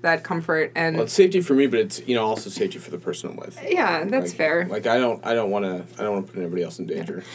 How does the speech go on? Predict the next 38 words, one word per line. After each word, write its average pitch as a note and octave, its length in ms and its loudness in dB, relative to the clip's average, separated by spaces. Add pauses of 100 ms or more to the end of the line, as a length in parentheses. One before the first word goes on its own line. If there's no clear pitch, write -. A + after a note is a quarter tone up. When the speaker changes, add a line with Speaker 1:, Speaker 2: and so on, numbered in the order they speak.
(300)
Speaker 1:
But F#4+ 200 4
that's F#4 200 2
the F4 100 2
other C#4+ 180 2
thing A3+ 180 2
is, G3 140 0
like, G#3 160 2
for G#3 160 4
me, A3 420 4
um, E3+ 500 0
the G3 160 2
biggest G#3 520 4
thing F#3 220 0
about F3 240 0
getting E3+ 280 2
over E3 320 2
the D#3 120 0
fear E3+ 640 2
part C#3 500 0
was D#3+ 600 2 (120)
being G3+ 300 6
able F#3 300 2
to D#3+ 560 2 (600)
calm A3 300 6
myself G3+ 460 4
down E3+ 240 4
enough G3 380 2
to F3 580 2 (460)
examine G3 480 4
the F3+ 100 2
rationality D3 640 2
Speaker 2:
Yeah. E3 60 4
Speaker 1:
of E3 60 -4
that D#3 160 0
fear, F#2 380 -2 (140)
right? E3+ 320 2
And G3 160 4
understand, F3+ 800 2